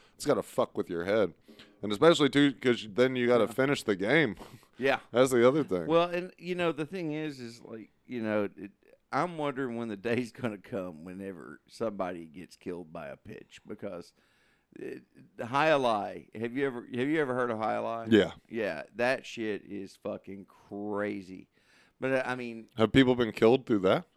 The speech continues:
Speaker 2: Yes.
Speaker 1: Really?
Speaker 2: Those curved baskets that they throw with,
Speaker 1: Yeah.
Speaker 2: those balls that come out of there come out at a hundred and eighty-eight mile an hour.
Speaker 1: Holy shit.
Speaker 2: So, yeah, it's, it's killed people before. <laughs> And it's, and, yeah,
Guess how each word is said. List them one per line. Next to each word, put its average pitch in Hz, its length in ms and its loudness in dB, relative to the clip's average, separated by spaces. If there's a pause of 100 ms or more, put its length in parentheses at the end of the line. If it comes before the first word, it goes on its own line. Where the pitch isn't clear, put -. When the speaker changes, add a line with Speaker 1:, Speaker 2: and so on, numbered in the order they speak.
(100)
Speaker 2:
Yes. - 580 -12
Speaker 1:
Really? 104 360 8
Speaker 2:
Those 123 240 -2
curved 147 400 -2
baskets 123 540 -2
that 110 80 -20
they 107 120 -4
throw 117 300 -2
with, 135 340 0
Speaker 1:
Yeah. 85 280 6 (160)
Speaker 2:
those 123 180 0
balls 123 440 0
that 117 140 -10
come 113 280 -8
out 117 180 -2
of 117 140 -4
there 104 180 -2
come 110 240 -8
out 107 180 -4
at 104 100 -8
a 101 60 -8
hundred 107 280 -8
and 101 60 -10
eighty-eight 98 380 -6
mile 98 200 -10
an 85 80 -14
hour. 90 180 -14 (260)
Speaker 1:
Holy 127 280 4
shit. - 460 -2
Speaker 2:
So, 120 400 -2
yeah, 110 380 -4
it's, 117 300 -8
it's 117 300 -8
killed 110 280 -6
people 92 280 -14
before. - 500 -16
<laughs> - 20 -20
And 120 200 -6
it's, 208 320 -6
and, 151 440 -4
yeah, 113 340 -4